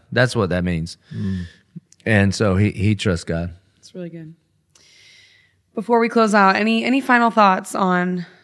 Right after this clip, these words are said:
Speaker 3: Mount Sinai and the story of
Speaker 1: Yes.
Speaker 3: Moses? I know. Yes. <laughs> For this time.
Speaker 1: Um,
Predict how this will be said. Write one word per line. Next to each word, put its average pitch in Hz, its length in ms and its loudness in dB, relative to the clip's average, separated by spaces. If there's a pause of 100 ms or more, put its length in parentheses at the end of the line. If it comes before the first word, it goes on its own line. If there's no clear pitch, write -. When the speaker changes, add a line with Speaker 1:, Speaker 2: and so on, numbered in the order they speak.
(120)
Speaker 3:
Mount 196 260 -2
Sinai 180 500 2
and 175 120 -4 (1080)
the 180 100 -8
story 175 200 -6
of 160 60 -8
Speaker 1:
Yes. 170 80 -6
Speaker 3:
Moses? 160 340 -12 (260)
I 208 140 2
know. 185 120 0 (400)
Yes. 185 420 -2 (280)
<laughs> - 280 -20
For 208 120 -4
this 185 160 0
time. 190 360 -8 (3000)
Speaker 1:
Um, 90 420 -4